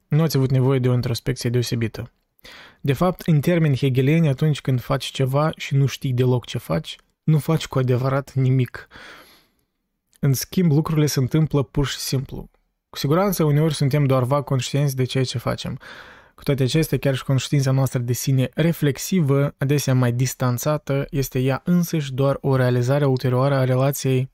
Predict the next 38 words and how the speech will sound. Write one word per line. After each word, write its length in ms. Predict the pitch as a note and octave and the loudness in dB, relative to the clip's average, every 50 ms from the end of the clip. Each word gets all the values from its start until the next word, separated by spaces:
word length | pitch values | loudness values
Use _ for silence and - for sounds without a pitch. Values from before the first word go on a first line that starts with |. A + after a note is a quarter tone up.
| _ _ | _ _
de 200 | - D3 C3 C3 | -2 0 0 0
sine 340 | A#2+ - - E3+ E3+ D#3+ C#3 | 0 0 0 2 2 4 4
mai 160 | C3 C3 B2+ | 4 2 2
profunde 500 | - - B2 A2+ - - E3+ E3 D3+ D3 | 0 -4 -6 -8 -2 0 2 2 4 2
și 160 | C3+ - C3+ | 0 0 -2
distinct 420 | B2+ A#2+ A#2 - - C#3+ C#3 - | -2 -2 -2 -2 -2 -2 -2 -2
hegeliene. 580 | - C#3 B2+ A#2+ B2+ B2 C3 B2+ A#2+ A#2 A2+ A2+ - - - - - - - - _ _ | -2 -2 0 0 2 2 2 2 2 0 0 -2 -4 -10 -18 -20 -20 -20 -20 -20 _ _
Toată 280 | - D#3 D3+ - D3+ B2 | -2 -2 0 0 0 0
conștiința 600 | - C3+ B2 - - - C#3+ D#3 E3+ E3+ - D3 | 2 2 0 0 0 0 2 2 2 2 2 2
este 260 | C3 C3 C3 - - | 0 0 0 -2 -4
conștiința 480 | - - B2 A#2+ - - C3 B2 B2 B2 | -4 -2 -2 -2 -2 -2 -2 -2 -2 -2
de 100 | A#2+ B2 | -4 -4
sine. 340 | A#2 - A#2 G#2+ A2+ A#2 - _ _ _ _ _ _ _ _ _ _ _ _ _ _ _ _ _ _ _ - - - - - - - | -4 -4 -4 -4 -6 -8 -12 _ _ _ _ _ _ _ _ _ _ _ _ _ _ _ _ _ _ _ -20 -20 -20 -20 -20 -12 -4
Da, 160 | - D3+ C#3+ | -2 0 0
tot 160 | - E3 D3+ | 2 0 0
chestia 280 | - - F3 D#3+ - F3 | 0 0 0 0 0 0
asta 200 | D3+ - D#3 C3+ | 0 2 0 0
cu, 200 | - - - C#3 | 0 0 0 2
uh, 800 | C3+ C3 C3 C3 C3+ - - _ - C3+ B2+ B2+ B2 B2 B2 C3 C#3+ - _ _ _ _ _ _ _ _ _ _ _ _ _ _ _ _ _ _ _ _ _ _ _ _ _ _ _ _ _ _ _ _ | 4 4 4 2 0 -2 -4 _ 0 2 2 2 2 2 0 -2 -6 -10 _ _ _ _ _ _ _ _ _ _ _ _ _ _ _ _ _ _ _ _ _ _ _ _ _ _ _ _ _ _ _ _
să 200 | - - - C#3 | -10 -4 -2 0
facem 220 | C#3 C3 C3+ C#3+ | 2 2 2 2
ceva 180 | B2 C3+ C3 C3+ | 2 2 2 2
în 60 | C3 | 2
sensul 280 | - D3 C#3+ - C#3 | 0 0 0 0 2
uman 220 | C3+ C3 C3 C3+ C#3 | 2 2 2 0 0
și 140 | - - C3+ | 0 0 0
al 160 | C3+ C3+ C3+ | 0 0 0
cuvântului 380 | - C3 B2+ C#3+ D3 C3 C3+ | 0 0 0 0 2 2 0
înseamnă 240 | C3 A#2+ B2+ C3 B2+ | 0 2 2 0 0
să 80 | - B2+ | -2 -4
știm 220 | - - - C#3 | -4 -4 -2 -4
ce 120 | - - B2 | -2 -4 -4
facem 260 | B2+ C#3+ C3+ - C3+ | -6 -6 -6 -4 -6
în 60 | C3 | -6
timp 180 | - - C3+ C3 | -4 -4 -6 -6
ce 140 | - - | -6 -6
o 40 | C#3 | -8
facem. 640 | B2 - - - E3 E3+ D#3 - F3+ F3+ F3+ F3 E3+ | -8 -8 -6 -4 -4 -4 -2 -2 -2 -2 -2 -2 -4